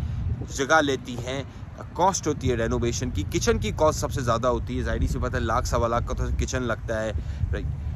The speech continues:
So alternative franchises की तरफ देखें, और अगर आपके पास idea है खुद का, तो भाई खुद का खोलें काम।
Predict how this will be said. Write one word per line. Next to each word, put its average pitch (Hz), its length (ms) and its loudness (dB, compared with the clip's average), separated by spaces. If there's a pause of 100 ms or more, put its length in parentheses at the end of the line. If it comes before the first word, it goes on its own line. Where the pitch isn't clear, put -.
(140)
So 196 360 4 (1200)
alternative 220 560 4
franchises 160 580 -2
की 151 100 -6
तरफ 135 240 0
देखें, 123 360 -6 (720)
और 131 260 6
अगर 131 260 2
आपके 147 240 2
पास 147 280 0
idea 147 440 2
है 143 240 0
खुद 147 280 -6
का, 160 100 0
तो 165 120 -4
भाई 156 120 -2
खुद - 240 -6
का 175 120 4
खोलें 143 340 2
काम। 117 300 2